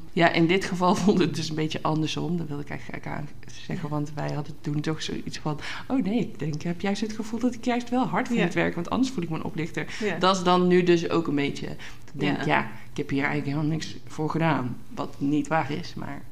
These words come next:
Speaker 2: Ja.
Speaker 1: dat gevoel.
Speaker 2: Ja. Van dat het toch een beetje de easy way out
Speaker 1: Ja,
Speaker 2: voor jou
Speaker 1: ik krijg er
Speaker 2: voelt.
Speaker 1: wel geld voor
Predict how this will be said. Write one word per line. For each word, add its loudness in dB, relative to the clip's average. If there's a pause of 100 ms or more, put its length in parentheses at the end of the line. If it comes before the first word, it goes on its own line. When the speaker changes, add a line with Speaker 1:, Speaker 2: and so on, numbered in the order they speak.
Speaker 2:
Ja. -6
Speaker 1:
dat -4
gevoel. -6 (280)
Speaker 2:
Ja. -4 (840)
Van -6
dat -6
het -8
toch -8
een -6
beetje -8
de -8
easy -8
way -8 (140)
out -2
Speaker 1:
Ja, 4
Speaker 2:
voor -2
jou -4
Speaker 1:
ik -2
krijg -2
er 0
Speaker 2:
voelt. 2
Speaker 1:
wel 2 (180)
geld -2
voor -2